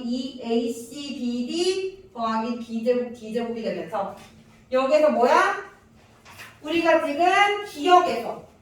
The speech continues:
기억에서 뭐 보였어? A제곱이랑 D제곱이 같고, A제곱이랑 D제곱이 같고, 기억에서 C제곱이랑 B제곱이 같다라는 거 보였잖아.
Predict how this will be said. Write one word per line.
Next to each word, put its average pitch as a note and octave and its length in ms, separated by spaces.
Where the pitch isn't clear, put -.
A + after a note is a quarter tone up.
기억에서 C#4+ 460
뭐 A3 200
보였어? A#3 300
A제곱이랑 D#4+ 800
D제곱이 B3+ 440
같고, F3 500
A제곱이랑 A#3+ 640
D제곱이 A3+ 380
같고, G#4 760
기억에서 A#3+ 380
C제곱이랑 F4 600
B제곱이 F#4 360
같다라는 G#3 460
거 F#3+ 80
보였잖아. G3 600